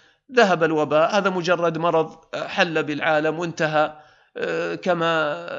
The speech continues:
يبتلى الناس ببلايا متنوعة، انتصرنا على وباء كورونا، آه، اكتشفنا الدواء الناجح"، وهكذا بسبب تعاوننا وتكاتفنا،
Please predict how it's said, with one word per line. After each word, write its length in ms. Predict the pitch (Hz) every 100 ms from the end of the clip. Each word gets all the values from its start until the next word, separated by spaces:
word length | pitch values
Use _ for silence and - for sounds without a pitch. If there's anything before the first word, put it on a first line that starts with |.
| 113
يبتلى 680 | 117 180 151 - 156 156 156
الناس 460 | 156 170 160 -
ببلايا 640 | 135 151 147 156 160 160 151
متنوعة، 800 | 151 147 147 165 160 165 165 - - - -
انتصرنا 560 | 156 165 185 165 160
على 220 | 156 160 156
وباء 380 | 160 151 160
كورونا، 680 | - 156 156 170 160 165 - - _ -
آه، 160 | 151 175
اكتشفنا 680 | - 185 185 170 170 165 165
الدواء 460 | 131 151 160 165
الناجح"، 640 | 165 156 170 165 165 160 - _ _ _ _
وهكذا 880 | - 175 139 143 156 165 156 160 151 - _
بسبب 480 | 151 151 185 175 151
تعاوننا 720 | 151 170 180 175 180 175 175
وتكاتفنا، 1600 | 170 175 170 170 170 - - - - 165 180 175 165 175 175 -